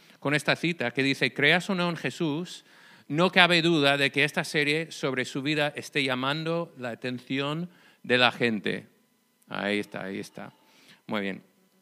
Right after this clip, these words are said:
Está llamando la atención de la gente, no solo en la comunidad de fe, pero también en la industria del entretenimiento. O sea, estés donde estés en, en lo que crees o, eh,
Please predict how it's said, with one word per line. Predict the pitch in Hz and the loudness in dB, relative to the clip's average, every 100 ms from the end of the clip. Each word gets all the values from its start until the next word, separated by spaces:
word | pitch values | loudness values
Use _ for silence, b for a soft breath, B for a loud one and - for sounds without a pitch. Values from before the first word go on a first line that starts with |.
| _ _ | _ _
Está | - - 135 | -14 2 4
llamando | 131 139 151 151 | 4 2 2 2
la | 143 | 2
atención | 131 131 135 143 | 2 -2 -2 -2
de | 143 | -2
la | 127 | -4
gente, | - 117 120 135 | -4 -4 -4 0
no | 151 | 0
solo | 170 175 | 4 2
en | 165 | 4
la | 151 | 2
comunidad | 135 139 139 127 | 0 -4 -2 -4
de | 120 | -6
fe, | - 165 156 | -4 -4 -4
pero | 117 | -8
también | 113 120 120 143 143 123 | -6 -6 -4 -4 -6 -6
en | 123 | -4
la | 117 | -4
industria | 117 120 147 - - 110 107 - B B B | -4 -4 -4 -6 -6 -4 -4 -10 B B B
del | 110 113 - _ - | -2 -2 -4 _ -2
entretenimiento. | 131 139 135 127 127 117 113 117 113 101 - - B B B | 0 2 0 0 0 -2 0 0 -2 -4 -12 -16 B B B
O | - | -8
sea, | 123 123 | -2 -2
estés | - 170 175 | 2 0 2
donde | 180 156 | 2 0
estés | - 156 151 156 - | 2 4 4 4 2
en, | 135 135 | 0 2
en | 131 123 | 0 2
lo | 113 | 0
que | 110 | -2
crees | - 165 165 160 127 | 4 6 6 4 2
o, | 117 113 117 117 | 2 2 0 0
eh, | 120 110 107 | 0 0 -2